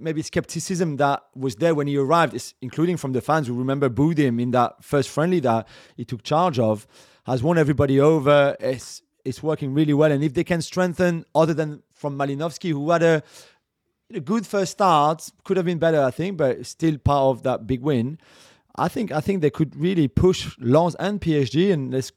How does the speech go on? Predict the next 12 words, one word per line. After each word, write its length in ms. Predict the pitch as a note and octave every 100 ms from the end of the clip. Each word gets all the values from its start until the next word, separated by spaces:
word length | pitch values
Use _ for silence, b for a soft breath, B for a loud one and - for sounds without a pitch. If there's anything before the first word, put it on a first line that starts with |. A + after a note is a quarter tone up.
| _
let's 160 | C3 B2
go, 180 | - G#3
let's 240 | G3+ F3
see 100 | -
how 120 | F#3
far 180 | D3+ F3+
they 60 | D3+
go. 120 | -
And 220 | F3 C#3
don't 160 | D#3 E3
forget 260 | F3 F#3+
that 240 | D#3+ E3